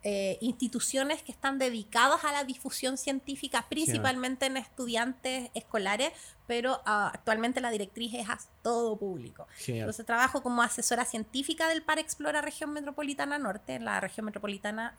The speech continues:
Speaker 1: hay tres Par Explora. Yo estoy en el nor-, en la zona norte. Y los dejo invitados a la página de web de Par Explora. Revisen Par
Speaker 2: Sí.
Speaker 1: Explora porque ahí están, ah,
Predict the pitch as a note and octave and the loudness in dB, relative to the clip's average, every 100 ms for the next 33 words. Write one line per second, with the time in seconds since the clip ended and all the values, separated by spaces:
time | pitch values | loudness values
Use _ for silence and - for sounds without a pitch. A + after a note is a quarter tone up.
0 | - F3+ - C#4+ - - - - G#2 - | -12 -12 -8 -8 -8 -10 -10 -12 -10 -10
1 | D4 G#3+ A3 B3+ A#3+ A3 G#3+ A3 A3 A3+ | -10 -8 -8 -6 -6 -4 -2 -2 -4 -8
2 | G#3+ - B3 C#4 A3 - D4+ - - - | -6 -4 0 2 2 0 -4 -6 -10 -14
3 | - - - - - A#3 A#3 A#3 A3+ A3+ | -12 -14 -16 -12 -4 0 2 2 2 0
4 | A3 - - - A#3 C4+ D4 C#4 C#4+ D#4+ | 0 -4 -18 -4 0 2 2 6 8 10
5 | D4+ D4 D4+ D#4+ C#4 A#3 B3+ D4+ B3 B3+ | 8 4 2 2 0 2 0 0 2 0
6 | A#3 - - _ C#4 C#4 - - A#3+ - | 0 -6 -20 _ 4 6 2 0 0 0
7 | - - G3+ G#3+ B3+ C#4+ C4 - A#3+ B3 | -6 -8 -6 -4 -2 -2 -4 -2 -2 0
8 | - B3 B3 C4+ C#4 B3 A#3+ A#3+ - A#3+ | -2 0 2 4 2 2 0 0 0 0
9 | A3+ - | 0 -4